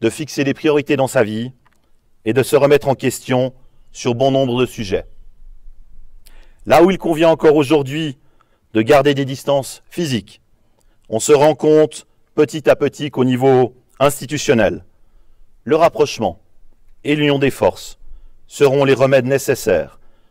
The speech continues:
afin d'assurer un avenir serein pour toutes nos concitoyennes et concitoyens.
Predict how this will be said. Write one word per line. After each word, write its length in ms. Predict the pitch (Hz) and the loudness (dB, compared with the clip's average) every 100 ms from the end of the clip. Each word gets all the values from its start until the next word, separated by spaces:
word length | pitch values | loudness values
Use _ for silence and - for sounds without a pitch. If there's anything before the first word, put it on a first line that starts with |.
| _ - | _ -6
afin 260 | 110 147 | -4 0
d'assurer 400 | 135 127 - 135 | 2 0 -2 -2
un 80 | 135 | 0
avenir 260 | 131 123 113 | 0 -2 -4
serein 440 | - 127 113 117 _ _ _ _ _ | 0 2 0 -2 _ _ _ _ _
pour 140 | - - | -10 -6
toutes 200 | 151 - | -6 -4
nos 100 | 127 | -4
concitoyennes 800 | 135 - 123 123 110 107 113 104 _ - _ _ _ - | -4 -6 0 2 6 4 2 -4 _ -20 _ _ _ -6
et 80 | 127 | -4
concitoyens. 640 | 131 - 113 113 90 | -4 -6 -2 0 0